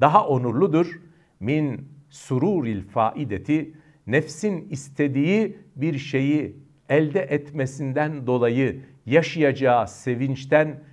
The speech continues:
çok daha onurludur, çok daha kıymetlidir bir insanın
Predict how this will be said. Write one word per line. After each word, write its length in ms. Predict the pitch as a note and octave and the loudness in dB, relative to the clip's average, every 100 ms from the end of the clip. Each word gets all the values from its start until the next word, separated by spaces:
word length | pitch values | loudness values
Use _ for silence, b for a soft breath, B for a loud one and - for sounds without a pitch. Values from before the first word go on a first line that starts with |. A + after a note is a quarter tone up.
| B - | B 2
çok 240 | A3 A3 | 2 4
daha 240 | B2+ A2+ | 2 2
onurludur, 640 | A#2 A2 G#2 A#2 A#2+ A#2+ b b b | -2 -4 -4 -4 -4 -6 b b b
çok 260 | - G#3+ F3+ | 2 2 2
daha 260 | G#2+ A2 | 0 -2
kıymetlidir 840 | - C3 B2+ B2 - B2+ E3+ F3 B B B - | -4 -4 -2 -4 -4 2 2 0 B B B -2
bir 200 | D3+ - | -2 -2
insanın 680 | G#2 G2 G2+ A2+ D#3 C3+ | -8 -6 -2 0 -2 -4